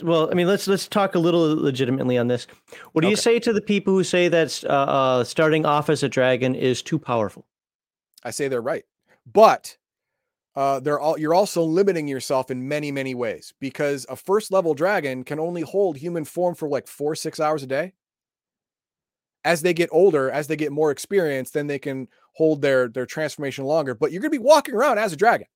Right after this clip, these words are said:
Speaker 2: and you know what? That scares folk. You can't go into town. You know, you, you, you, you can't, uh, you can't cross this checkpoint. They're not gonna let you by.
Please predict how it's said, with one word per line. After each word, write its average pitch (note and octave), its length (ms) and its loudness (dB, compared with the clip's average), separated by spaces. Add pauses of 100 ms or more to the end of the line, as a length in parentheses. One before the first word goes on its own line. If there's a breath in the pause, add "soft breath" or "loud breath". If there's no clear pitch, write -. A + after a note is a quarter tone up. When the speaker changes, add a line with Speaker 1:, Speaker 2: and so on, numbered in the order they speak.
(580)
Speaker 2:
and E3 200 -2
you G3 80 0
know C4+ 100 8
what? C#4 240 2
That C#4 160 -2
scares C#4 300 -2
folk. - 300 -4 (960)
You G3+ 120 -6
can't C4 220 0
go A#3+ 180 6
into B3+ 160 0
town. A2+ 300 -6 (1160)
You C#3 80 -10
know, G#3 200 -4 (560)
you, D3 340 -12
you, D#3+ 520 -12
you, D#3 300 -12
you F3 120 -8
can't, G#3 340 -2
uh, G#3 180 4
you F#3+ 180 0
can't A#3 240 -2
cross A3 260 0
this G3+ 140 -6
checkpoint. - 480 -6 (600)
They're E3+ 100 0
not G#3+ 120 2
gonna G3 140 4
let F#3+ 160 6
you F3 60 -4
by. D#3 320 2